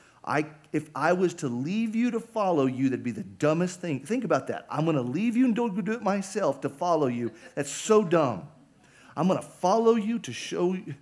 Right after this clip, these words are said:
for you to show me how to follow you. It's dependency.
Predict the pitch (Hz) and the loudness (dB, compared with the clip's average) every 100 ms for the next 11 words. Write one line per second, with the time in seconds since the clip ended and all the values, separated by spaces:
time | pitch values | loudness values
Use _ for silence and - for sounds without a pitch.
0 | - _ _ - - 143 135 180 156 - | -18 _ _ -20 -6 -2 0 0 -2 -2
1 | 170 165 147 147 131 - 123 110 92 107 | 0 0 0 0 -2 0 0 -2 -8 -16
2 | - _ _ _ _ _ _ _ _ - | -20 _ _ _ _ _ _ _ _ -8
3 | 165 - - - 156 220 247 175 104 - | -8 -8 -14 -12 -8 -4 -2 -2 -6 -10
4 | - - | -16 -20